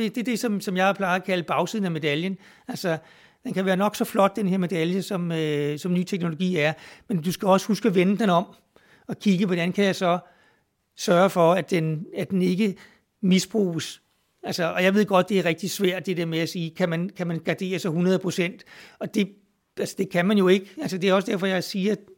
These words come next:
og starter debatten med det der tillidssamfund, at sige, altså, jeg betaler min skat med glæde. Sådan siger rigtig mange danskere,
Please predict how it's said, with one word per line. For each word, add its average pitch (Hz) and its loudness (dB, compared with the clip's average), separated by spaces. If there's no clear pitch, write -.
og 233 -6
starter 185 0
debatten 175 -2
med 190 0
det 175 -2
der 190 -2
tillidssamfund, 185 -4
at 147 -6
sige, 180 -4
altså, 180 -2
jeg 180 2
betaler 202 0
min 202 2
skat 185 0
med 214 0
glæde. 165 -2
Sådan 220 0
siger 214 2
rigtig 196 2
mange 180 0
danskere, 175 -2